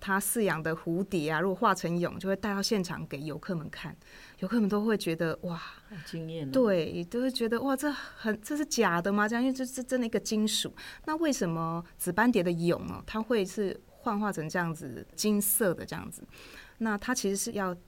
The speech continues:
Speaker 1: 警戒、警戒敌人的一种效用吧。就是因为敌人一靠近嘛，啊，因为它有金属光泽，那天敌就会就是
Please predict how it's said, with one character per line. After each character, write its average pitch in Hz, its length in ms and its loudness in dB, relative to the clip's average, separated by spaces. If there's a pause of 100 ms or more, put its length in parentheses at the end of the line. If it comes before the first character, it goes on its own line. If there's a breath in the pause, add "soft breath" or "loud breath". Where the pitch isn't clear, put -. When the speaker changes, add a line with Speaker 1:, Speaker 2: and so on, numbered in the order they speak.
(120)
Speaker 1:
警 156 260 -6
戒、 226 320 2 (180)
警 170 220 -2
戒 208 340 4
敌 175 300 -4
人 180 240 0
的 - 80 -6
一 175 80 -2
种 - 220 -4 (160)
效 190 340 0
用 170 240 0
吧。 - 220 -8 (240 loud breath)
就 - 100 -2
是 233 140 2
因 254 80 6
为 254 120 6 (200 loud breath)
敌 196 100 0
人 208 160 4
一 - 20 -2
靠 202 240 0
近 196 220 -2
嘛， 170 80 -2
啊， 220 180 0
因 247 100 4
为 254 40 2
它 233 60 2
有 175 80 0
金 208 200 0
属 208 240 -2
光 175 240 0
泽， - 300 -6 (240)
那 269 100 0
天 254 240 6
敌 196 140 2
就 214 160 4
会 208 300 6
就 180 160 -2
是 202 100 -6